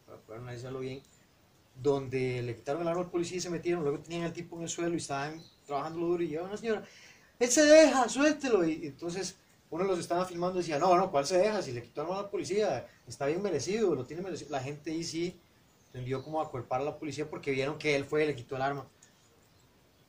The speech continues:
Pregunta, Vladi, ¿vos crees que parte de la falta de respeto que ha perdido la policía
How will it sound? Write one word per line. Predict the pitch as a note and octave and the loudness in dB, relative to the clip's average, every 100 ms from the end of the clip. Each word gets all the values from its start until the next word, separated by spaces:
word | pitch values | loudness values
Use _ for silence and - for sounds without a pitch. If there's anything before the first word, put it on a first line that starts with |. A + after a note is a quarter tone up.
| _ _ _ _ _ _ | _ _ _ _ _ _
Pregunta, | E3+ F3 G#3+ - C#3+ | 2 4 4 2 0
Vladi, | E3 D3+ A#2+ - - _ _ _ _ _ _ _ _ _ _ _ _ E3+ | 0 -2 -6 -12 -20 _ _ _ _ _ _ _ _ _ _ _ _ -16
¿vos | C#3 F3+ A3 | 0 2 2
crees | - G#3+ A#3 A#3+ - _ | 2 2 2 -2 -14 _
que | - E3 D3 C#3+ C3 B2+ - - - - _ _ _ _ _ _ _ _ _ | -6 0 4 4 2 -4 -8 -18 -20 -20 _ _ _ _ _ _ _ _ _
parte | D3 E3+ F3 F#3+ | -4 -4 -4 -6
de | |
la | D#3+ | -6
falta | C3+ D#3 E3 E3+ | -6 -8 -8 -10
de | D3+ | -10
respeto | A#2 - - C#3+ - G#2+ - _ _ _ _ _ _ - | -10 -10 -6 -6 -8 -20 -20 _ _ _ _ _ _ -14
que | |
ha | A#2 - | -12 -10
perdido | C3+ C3+ D3 | -8 -6 -6
la | C#3+ | -6
policía | B2 A2 - B2+ C#3 | -10 -12 -10 -8 -8